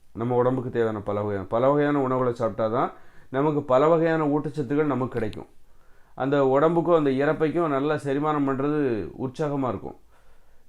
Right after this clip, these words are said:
டெய்லி ஓரிரு உணவுகளே சாப்பிட்டுக்கிட்டு, சோறையே நிறைய சாப்பிட்டு, குழம்பையே ஊத்திக்கிட்டு, தயிரே, தயிரை போட்டுக்கிட்டு, வயிறை நிரப்பிக்கிட்டு,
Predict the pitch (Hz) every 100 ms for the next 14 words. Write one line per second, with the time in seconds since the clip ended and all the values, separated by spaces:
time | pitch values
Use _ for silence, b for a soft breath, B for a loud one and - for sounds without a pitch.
0 | 107 127 135 139 151 143 143 139 131 135
1 | 135 135 135 135 131 127 120 127 123 113
2 | 131 131 131 135 131 127 127 127 120 127
3 | 117 123 127 127 131 127 127 123 110 123
4 | 123 b b b 123 131 131 127 127 110
5 | - 127 127 117 120 120 123 110 120 117
6 | b - 120 131 123 123 120 117 123 113
7 | 120